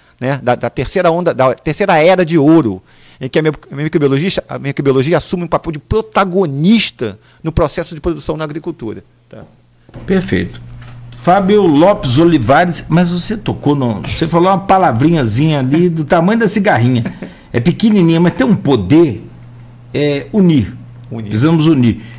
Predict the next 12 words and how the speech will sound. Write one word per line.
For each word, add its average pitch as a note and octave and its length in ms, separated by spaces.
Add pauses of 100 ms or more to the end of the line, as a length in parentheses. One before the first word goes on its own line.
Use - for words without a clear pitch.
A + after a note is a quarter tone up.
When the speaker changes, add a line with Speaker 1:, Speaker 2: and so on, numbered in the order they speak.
Speaker 2:
E, D3+ 120
e, F3 320 (480)
e C3+ 40 (220)
o C3+ 80
que D#3+ 140
você E3 260
falou C#3 240
aí A2+ 160
na, G#2+ 300
nessa G#2 420
pegada G#2 400
aí? E2+ 140